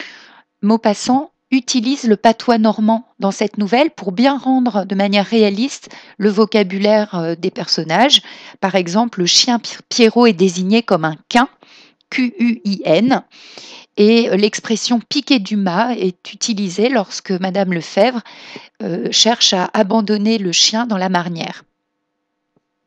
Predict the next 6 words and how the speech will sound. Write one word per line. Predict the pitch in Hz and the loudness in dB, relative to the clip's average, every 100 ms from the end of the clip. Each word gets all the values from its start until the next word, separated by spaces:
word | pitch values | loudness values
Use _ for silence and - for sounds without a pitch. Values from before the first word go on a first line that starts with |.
| _ _ _ _ _ _ _ _ _ _ _ _ _ _ _ - _ _ _ _ _ _ _ _ _ | _ _ _ _ _ _ _ _ _ _ _ _ _ _ _ -20 _ _ _ _ _ _ _ _ _
Voici | 233 262 330 | 0 2 2
une | 269 285 | 2 2
autre | - 254 | 2 0
nouvelle | 220 214 233 214 | 0 2 2 0
de | 185 | -2
Maupassant, | 175 175 190 - 294 | -4 -4 -4 -2 -4